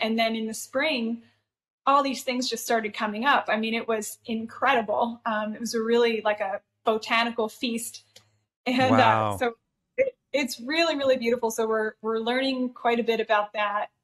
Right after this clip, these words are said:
Speaker 1: And, uh, um, it's been an inspiration for us, but, you know, we, we, we build our studios, and we were originally, before we bought our house, we were looking at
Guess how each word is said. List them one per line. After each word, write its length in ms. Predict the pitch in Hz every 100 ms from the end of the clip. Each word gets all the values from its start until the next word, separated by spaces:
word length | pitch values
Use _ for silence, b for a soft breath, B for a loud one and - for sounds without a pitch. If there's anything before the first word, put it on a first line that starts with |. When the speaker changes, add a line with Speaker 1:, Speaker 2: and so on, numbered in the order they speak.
| -
Speaker 1:
And, 380 | 220 208 208 208
uh, 340 | 196 196 196 - _ _ _ _ _ _ _ 220
um, 420 | 214 202 202 202 _ _ _ _ -
it's 140 | 254
been 140 | 247 294
an 120 | 269
inspiration 640 | 285 285 240 262 269 247
for 180 | 226 208
us, 240 | 196 - -
but, 200 | 208 -
you 100 | 226
know, 140 | 220 214
we, 260 | 220 214 -
we, 240 | 233 202 _ _ _ _ _
we 100 | 240
build 220 | 202 254
our 140 | 233 226
studios, 720 | - 254 247 220 214 214 -
and 340 | 226 220 220 - -
we 200 | 226 254
were 180 | 240 233
originally, 440 | 262 349 285 226
before 340 | 220 226 - 254
we 80 | 247
bought 200 | 226 214
our 120 | 208
house, 420 | - 208 214 -
we 100 | 226
were 140 | 214
looking 320 | 220 226 226 208
at 200 | 208